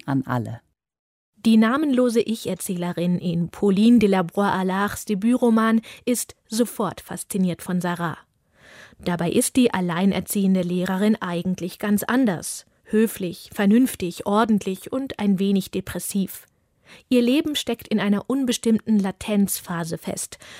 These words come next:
Speaker 2: seitdem der Vater einer gemeinsamen Tochter sich wortlos aus dem Staub gemacht hat. Doch mit Sarah ist alles wieder anders,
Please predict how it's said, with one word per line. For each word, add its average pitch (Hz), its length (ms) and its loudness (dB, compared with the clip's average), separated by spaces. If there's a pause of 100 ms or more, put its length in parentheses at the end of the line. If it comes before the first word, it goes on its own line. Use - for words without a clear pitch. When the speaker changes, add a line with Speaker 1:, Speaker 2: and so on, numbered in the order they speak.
(120)
Speaker 2:
seitdem 170 460 -2
der 170 100 -4
Vater 233 460 0
einer 202 260 2
gemeinsamen 208 520 2
Tochter 202 440 -2 (280)
sich - 240 -2
wortlos 175 500 -2
aus - 200 -4
dem 214 200 2
Staub 175 340 -6
gemacht 175 420 -4
hat. - 260 -10 (720)
Doch 208 240 -2
mit 202 320 2
Sarah 196 640 -2
ist - 420 -4
alles 185 360 -2
wieder 220 260 0
anders, 202 640 2